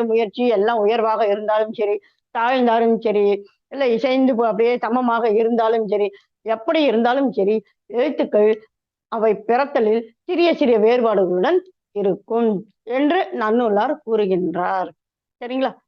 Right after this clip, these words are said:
அடுத்து தொழில் பெயர் விகுதிகளை சான்றுடன் தருக. தொழில் பெயர் விகுதிகள் நன்றாக பார்த்துக் கொள்ளுங்க.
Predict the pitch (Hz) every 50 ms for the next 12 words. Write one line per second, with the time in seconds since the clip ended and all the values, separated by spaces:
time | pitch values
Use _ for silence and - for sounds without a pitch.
0 | _ - 233 226 226 - 202 185 - - _ 285 285 339 381 392 381 381 320 311
1 | 302 277 247 269 269 262 240 226 233 233 285 330 - - 247 233 254 254 226 220
2 | 233 254 285 262 - 202 185 190 175 165 185 202 196 185 - _ _ _ _ _
3 | - 247 254 294 320 320 - 277 240 233 208 185 190 214 208 214 190 196 190 190
4 | - - 180 208 208 214 254 254 262 254 214 196 185 185 202 175 190 185 180 180